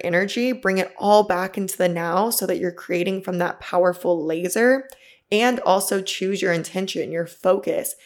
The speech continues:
how you want to feel and be and show up and where you want your attention and perspective to be. This is how you become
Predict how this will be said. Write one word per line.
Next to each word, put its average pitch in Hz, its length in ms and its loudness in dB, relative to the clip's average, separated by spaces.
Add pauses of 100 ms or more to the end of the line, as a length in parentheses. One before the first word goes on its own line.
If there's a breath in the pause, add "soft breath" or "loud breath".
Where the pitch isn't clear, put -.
(260 soft breath)
how 196 160 2
you 202 200 0
want 190 300 0
to 185 120 -8
feel 180 440 2
and 170 300 -8
be 185 340 -4
and 170 160 -8
show 180 340 4
up 180 300 0
and 170 120 -6
where 180 100 -2
you 180 140 -2
want 185 180 -4
your 175 120 0
attention 170 600 -6
and 170 140 -8
perspective 175 680 -6
to - 120 -8
be. - 380 -12 (840 soft breath)
This 202 280 4
is 240 120 0
how 190 320 -2
you 190 160 -2
become 175 800 0